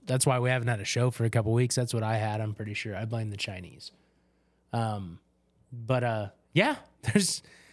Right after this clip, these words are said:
there's, believe it or not, supposedly there's gonna be an election. And y'all know that I'm kind of a doubter. I'm not even sure it's gonna happen. But there was a debate,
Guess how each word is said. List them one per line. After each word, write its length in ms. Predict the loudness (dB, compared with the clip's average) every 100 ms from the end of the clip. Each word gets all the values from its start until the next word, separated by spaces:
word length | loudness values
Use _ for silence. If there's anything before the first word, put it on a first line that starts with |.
| _ 2
there's, 240 | 2 2
believe 520 | 4 4 6 4 2
it 80 | 2
or 100 | 2
not, 440 | 2 2 0 -2 2
supposedly 800 | 2 4 4 4 2 2 2 4
there's 240 | 2 4
gonna 180 | 2 4
be 140 | 2
an 120 | 2
election. 500 | 2 2 0 -2 -4 -2
And 120 | 2
y'all 220 | 4 4
know 220 | 4 2 0
that 140 | 0
I'm 140 | 0
kind 160 | 0 0
of 60 | 0
a 40 |
doubter. 520 | -2 0 2 0 -2 0
I'm 120 | 2
not 120 | 2
even 180 | 0 -2
sure 180 | -4 -2
it's 140 | -2
gonna 160 | 0 2
happen. 480 | 2 2 0 -4 -6 -12 -20 -20 0
But 220 | 4 6
there 160 | 4 2
was 320 | 2 2 2
a 120 | 2
debate, 880 | 2 -2 -2 0 2 2 -2 -8 -14